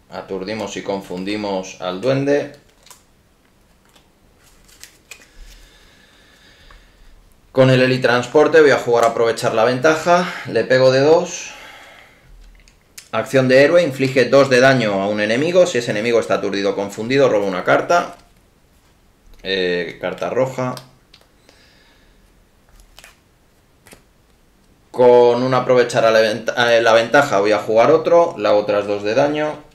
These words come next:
robo otra carta, el centro de entrenamiento.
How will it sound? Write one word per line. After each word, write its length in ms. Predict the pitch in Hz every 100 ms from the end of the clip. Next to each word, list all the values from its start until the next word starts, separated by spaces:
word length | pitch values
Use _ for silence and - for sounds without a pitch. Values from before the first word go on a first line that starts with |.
| _ _ _ -
robo 320 | 113 113 107
otra 220 | - 101
carta, 540 | 135 139 135 139 135 - - - _ - _ _ _ _ _ _ _ _ _ - - _ _ _
el 180 | - 92
centro 360 | - 110 95 92
de 60 | 90
entrenamiento. 960 | 87 85 87 107 123 123 123 123 -